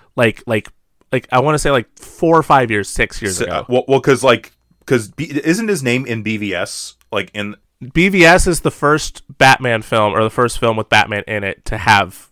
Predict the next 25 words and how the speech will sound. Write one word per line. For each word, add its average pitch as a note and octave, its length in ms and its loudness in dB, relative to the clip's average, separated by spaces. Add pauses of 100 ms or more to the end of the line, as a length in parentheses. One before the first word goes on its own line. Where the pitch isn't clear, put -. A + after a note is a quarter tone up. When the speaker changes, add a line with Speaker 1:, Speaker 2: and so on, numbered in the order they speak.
Speaker 1:
with A2 360 -4
Bill G2+ 180 -2
Finger F2 480 -10
as F2+ 180 -10
a F#2 60 -18
credit, D#2+ 460 -8
as G#2+ 120 -10
a - 40 -16
co-credit. D2 560 -10 (180)
Speaker 2:
That's - 180 -14
just, - 240 -10
it's G#2+ 120 -10
just C3+ 160 -8
Speaker 1:
Or - 80 2
Speaker 2:
so - 20 4
Speaker 1:
at B2 60 4
least A#2 180 2
Speaker 2:
cra- - 80 -10 (100)
Speaker 1:
as A#2 100 -6
far A#2+ 160 4
as, A2 120 -2
like, G#2+ 140 -2
a - 80 -18 (240)
big G#2+ 180 -4
fu-, G#2 200 -2